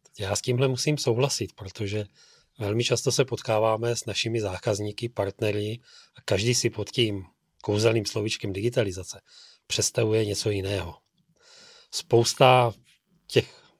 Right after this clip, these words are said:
našich zákazníků tam vidí jenom nějaké odstranění papíru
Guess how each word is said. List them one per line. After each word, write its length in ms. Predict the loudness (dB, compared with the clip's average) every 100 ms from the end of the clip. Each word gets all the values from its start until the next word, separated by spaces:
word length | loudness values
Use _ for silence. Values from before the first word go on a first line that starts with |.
| _ _ _ -4
našich 240 | -2 0
zákazníků 840 | -2 -2 -2 -2 -2 -4 -4 -4 -6 -18 -20 -20 _ _ _
tam 180 | 4 6
vidí 280 | 6 2 4
jenom 300 | 6 6 2
nějaké 360 | 0 0 0 0
odstranění 1040 | -2 -2 0 6 6 6 4 2 -2 -2
papíru 580 | 0 0 0 -4 -2 -6